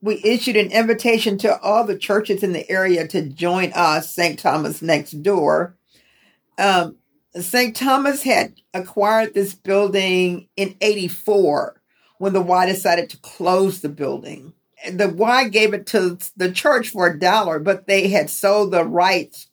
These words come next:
to the building for, so that people were coming in and stripping it of everything. So we thought we were gonna be able to do a shelter in the community. We weren't. When we figured out how much the city was going to require of us to get it in a point, at a point where we could use it as a shelter,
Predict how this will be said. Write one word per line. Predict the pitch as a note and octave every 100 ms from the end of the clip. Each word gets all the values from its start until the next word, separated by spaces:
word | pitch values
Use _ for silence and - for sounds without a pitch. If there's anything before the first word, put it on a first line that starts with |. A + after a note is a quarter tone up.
| _
to | G3+
the | F3
building | E3+ F3 E3+ E3+ D#3+
for, | - C3+
so | - F#3 F3
that | E3 D3+ - _ _ _ _
people | - B3 A3 F#3
were | E3+
coming | - E3+ F#3 F3+
in | F3+ F3+ E3+
and | E3
stripping | - G3 G3 F#3+ E3+
it | E3
of | D#3+ D#3 _ F3+
everything. | F#3 F3 E3+ D#3+ D3+ C#3 C#3+
So | - F3
we | F3 G#3+
thought | - F#3+ A3 G3+
we | F#3
were | F3+
gonna | F#3 F3
be | F#3+ F3
able | F3+
to | D#3
do | F3
a | D#3
shelter | - - G#3+ C4 A3+ D#3+
in | E3
the |
community. | - D#3 D#3 E3 F3
We | E3+
weren't. | F#3+ G#3+ F3 - _ _ _ _ _ _
When | F#3 F#3
we | G3 G3
figured | - B3 B3+ G#3+
out | F#3 F3+
how | G3 F#3
much | F3+ F#3 F3+
the | E3+ E3+
city | G3+ G3 F#3+ F3+ - F3
was | F3+
going | - F#3 F#3
to | E3+
require | D#3+ - E3+ E3+ G3 E3
of | D3
us | D3 D#3+ -
to | - D#3+
get | D#3 F3
it | F#3
in | F3 E3
a |
point, | D3 E3+ D#3+ - -
at |
a | D#3+
point | - D#3 E3
where | C3+
we | D#3+
could | - -
use | G3+ B3
it | A3
as | E3+ D3
a |
shelter, | - D3+ D3+ - D#3 D3